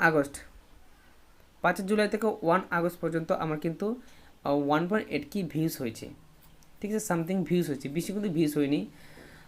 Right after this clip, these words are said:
আর এখানে দেখো টপ কনটেন্ট, এখানে কিন্তু আমার পাঁচটা কনটেন্ট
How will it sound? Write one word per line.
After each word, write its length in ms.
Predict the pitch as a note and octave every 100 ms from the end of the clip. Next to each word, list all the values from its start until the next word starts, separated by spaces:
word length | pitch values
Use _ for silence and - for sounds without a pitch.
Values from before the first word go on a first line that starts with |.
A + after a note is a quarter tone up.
| - D#3
আর 140 | D#3+ D#3 E3 - E3+
এখানে 200 | E3+ G3+ F3+
দেখো 160 | E3+ F#3+ A3+ - - - -
টপ 180 | E3 G3 -
কনটেন্ট, 400 | D3 C3 B2+ D3 - - - - D3+
এখানে 160 | G3 G3
কিন্তু 160 | G3 G3
আমার 100 | G3 -
পাঁচটা 320 | D3+ E3 - G3+ F#3
কনটেন্ট 280 | F#3+ G3+